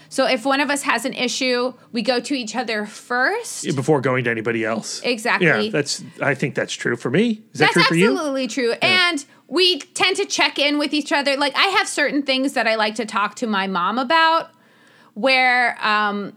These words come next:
Speaker 1: so I will tell
Speaker 2: <laughs> Yeah.
Speaker 1: Brad, "Okay, I'm having this issue. We've talked it out. I still feel like I need some more support. So I will call my mo-, so I'm calling my mom." And you'll do the same thing with your dad.
Speaker 2: That's true. In, early on in our relationship, that used to bother me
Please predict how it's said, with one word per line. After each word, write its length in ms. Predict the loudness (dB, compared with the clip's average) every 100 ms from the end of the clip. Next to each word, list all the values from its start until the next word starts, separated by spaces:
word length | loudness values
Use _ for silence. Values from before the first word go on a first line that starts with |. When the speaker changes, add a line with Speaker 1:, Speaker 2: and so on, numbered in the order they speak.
| -10
Speaker 1:
so 180 | 0 4
I 200 | 4 4
will 120 | 2
tell 420 | 4 4 6 4
Speaker 2:
<laughs> 20 |
Yeah. 60 | 2
Speaker 1:
Brad, 400 | 4 6 4 2
"Okay, 480 | 0 2 2 2 -2 -14 -2
I'm 140 | 2
having 360 | 4 4 4 2
this 180 | 2 0
issue. 320 | 0 0 0
We've 320 | 2 0 0
talked 300 | 2 2 2
it 80 | 2
out. 200 | 4 2
I 80 | 0
still 260 | 0 -2 -2
feel 220 | 0 0
like 140 | 2
I 80 | 2
need 220 | 0 -2
some 140 | -2 -2
more 240 | 0 0
support. 500 | -4 -4 0 0 -2 -12 -20 -2
So 200 | 0 4
I 140 | 4
will 120 | 4
call 220 | 2 0 2
my 180 | 2
mo-, 140 | 2 -2 2
so 160 | 4
I'm 160 | 4 2
calling 300 | 2 2 2
my 100 | 2
mom." 240 | 2 2 4
And 100 | 4
you'll 140 | 4
do 100 | 2
the 100 | 0
same 260 | 0 0 0
thing 240 | -2 0
with 180 | -2 -2
your 100 | -2
dad. 200 | -2 2
Speaker 2:
That's 200 | 2 2
true. 680 | 0 4 4 4 4 0 -2 -8 _ _ _ -20 -20 _
In, 300 | 2 4 2 4
early 360 | 4 6 4
on 260 | 4 4 4
in 100 | 4
our 140 | 4
relationship, 760 | 2 2 0 -2 -2 0 -2 0
that 220 | -2 2
used 240 | -2 0 -4
to 80 |
bother 460 | 0 4 4 4 0
me 360 | 0 -2 -4